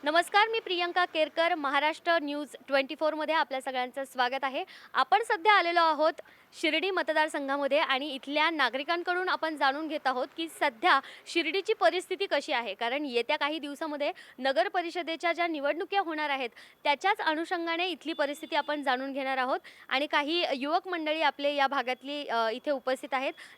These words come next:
चला तर मग थेट त्यांच्याशीच संवाद करूयात आणि त्यांनाच विचारूयात की सध्या जी निवडणूक आहे, काही दिवसांवर येते निवडणूक, त्याच्या संदर्भातलं जे राजकारण आहे किंवा मग,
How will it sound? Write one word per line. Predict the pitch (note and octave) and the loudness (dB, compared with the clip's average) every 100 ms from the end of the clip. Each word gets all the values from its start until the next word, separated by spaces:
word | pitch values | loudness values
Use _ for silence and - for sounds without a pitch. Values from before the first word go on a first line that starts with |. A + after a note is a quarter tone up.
| - | -2
चला | D4+ | 0
तर | D#4+ F#4 | 2 2
मग | F4+ G4+ | 2 0
थेट | F#4 F4 - | 0 -2 0
त्यांच्याशीच | D#4 C#4 E4 F4 G4+ | -2 -2 -2 -4 -2
संवाद | F4+ E4+ E4+ - | -2 0 0 -2
करूयात | D4+ D#4+ F4 | -2 0 0
आणि | D#4+ E4 | -2 0
त्यांनाच | D4 C4+ D#4 - | -2 0 0 -2
विचारूयात | D4+ D#4 D4+ D4 E4 - - - - | -4 -2 0 2 0 -4 -20 -14 -6
की | E4+ F4+ | -4 -2
सध्या | E4 D4 B3 F4+ F4+ | -2 -2 2 4 4
जी | F4+ | 0
निवडणूक | F#4+ D#4+ D#4+ F4 D#4+ | 2 2 2 0 0
आहे, | C4+ D4 | 0 -2
काही | C#4+ D4 | -2 -2
दिवसांवर | C4+ C4+ D4 C4+ C4 C4+ | -6 -4 -2 -2 -2 -4
येते | B3+ C4 | -4 -4
निवडणूक, | B3+ B3 A#3+ D#4 F#4+ - - | -4 -4 -4 -4 -8 -14 -4
त्याच्या | C#4+ C#4+ F#4 | -2 2 2
संदर्भातलं | F#4 D#4 D#4+ D#4+ E4 F#4 - E4 | 0 0 0 2 2 0 -2 0
जे | F4 G4 | 2 4
राजकारण | F#4+ D#4 D4 D#4+ D#4+ | 4 2 0 -2 0
आहे | C#4+ B3+ C4 | -2 -4 -6
किंवा | C#4 C#4+ | -4 -4
मग, | C#4+ C#4+ | -2 -4